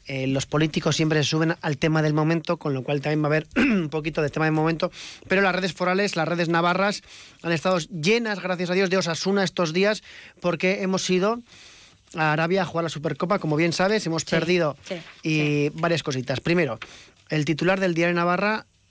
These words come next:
Speaker 1: eh, me ha gustado y yo creo que se está creando una escuela de periodista deportivo humorístico, y,
Speaker 2: <laughs>
Speaker 1: y,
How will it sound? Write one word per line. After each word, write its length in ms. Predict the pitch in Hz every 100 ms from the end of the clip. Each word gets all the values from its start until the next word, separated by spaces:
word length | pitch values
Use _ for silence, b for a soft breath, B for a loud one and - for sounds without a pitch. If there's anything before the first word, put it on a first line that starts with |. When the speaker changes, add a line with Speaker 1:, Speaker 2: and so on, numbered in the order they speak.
| _ -
Speaker 1:
eh, 560 | 151 147 143 139 131 127
me 140 | 143
ha 40 | 151
gustado 380 | 151 143 180 175
y 180 | 147 131 _ _ - - -
yo 180 | 160 170
creo 140 | 202
que 100 | 208
se 80 | 147
está 180 | 143 208
creando 340 | - 185 180
una 160 | 170 165
escuela 480 | 143 - 185 180 156
de 140 | 147
periodista 600 | - 156 156 147 - 135
deportivo 540 | 156 139 151 143 151 151
humorístico, 720 | 151 151 165 - 156 175 180 B B B 147
y, 60 |
Speaker 2:
<laughs> 80 | 147
Speaker 1:
y, 140 | 147